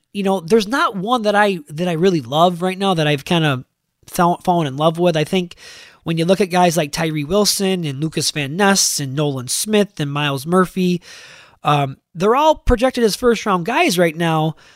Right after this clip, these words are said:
Um, but, but I, in my opinion, and I'm no expert, but I don't consider them to be home run guys. You know what I mean? I think they, they all have things that you like as far as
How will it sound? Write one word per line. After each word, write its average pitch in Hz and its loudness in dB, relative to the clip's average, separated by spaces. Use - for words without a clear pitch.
Um, 165 -4
but, 214 -2
but 208 -2
I, - -10
in 254 -6
my 302 0
opinion, 185 2
and 175 -4
I'm 226 0
no 233 4
expert, 156 0
but 170 0
I 208 0
don't 320 -2
consider 254 2
them 196 0
to - -6
be 170 0
home 175 0
run 170 2
guys. 139 0
You 170 2
know 175 4
what 180 4
I 180 0
mean? 190 2
I 170 2
think 165 0
they, 165 -6
they 208 6
all 285 6
have 247 2
things 220 -4
that 190 -4
you 165 0
like 190 4
as 160 -4
far 175 4
as 147 -2